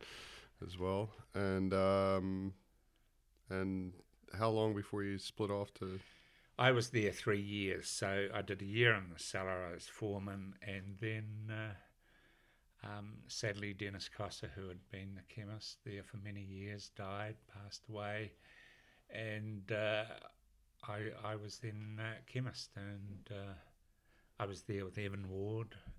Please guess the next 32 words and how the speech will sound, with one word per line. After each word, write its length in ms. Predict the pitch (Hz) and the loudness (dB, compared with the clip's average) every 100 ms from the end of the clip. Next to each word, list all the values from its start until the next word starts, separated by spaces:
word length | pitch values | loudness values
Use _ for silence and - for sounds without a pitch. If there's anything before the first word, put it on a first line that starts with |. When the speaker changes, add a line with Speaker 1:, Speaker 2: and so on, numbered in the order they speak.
| - | -10
Speaker 2:
And 360 | 101 98 95 98 | -6 -6 -4 -4
then 280 | 98 98 98 120 - - - _ _ _ - - | -4 -6 -8 -10 -14 -18 -20 _ _ _ -8 -2
Speaker 1:
He's 160 | 104 | 2
somebody 260 | 95 82 80 | 4 4 2
I'd 180 | 80 82 | 2 -2
like 140 | 80 | -4
to 60 | - | -6
sit 200 | 82 - | -8 -4
down 180 | 82 | -4
and 120 | 82 - | -4 -6
talk 140 | 87 | -2
Speaker 2:
Yeah. 220 | 165 165 | 0 2
Speaker 1:
with. 80 | 101 - - | 0 -6 -6
Yeah. 60 | 90 90 85 - - - _ - | -4 -4 -6 -14 -20 -20 _ -16
Speaker 2:
No, 60 | 85 85 - - | -14 -14 -16 -10
we, 200 | 98 90 98 | -8 -8 -10
we 120 | 92 | -10
worked 300 | 87 90 117 | -12 -12 -8
well 260 | 98 92 - | -6 -6 -10
together. 380 | 98 98 98 - - - - - - - - - _ _ _ - | -10 -6 -6 -10 -16 -16 -16 -16 -18 -20 -20 -20 _ _ _ 0
And 220 | 107 104 | 2 4
then 160 | 107 110 | 4 6
after 340 | 110 - 107 | 6 8 8
I'd 180 | 107 110 | 8 8
left, 320 | 117 117 - | 6 6 8
Alwyn, 340 | 117 139 127 98 | 10 10 10 4
of 120 | - | -2
course, 520 | - 104 95 - - | -4 -4 -4 -4 -2
uh, 120 | 104 85 - | -4 -6 -10
joined 340 | - 110 104 98 | -8 -6 -6 -8
the 60 | |
team. 380 | 95 98 107 101 | -8 -8 -6 -8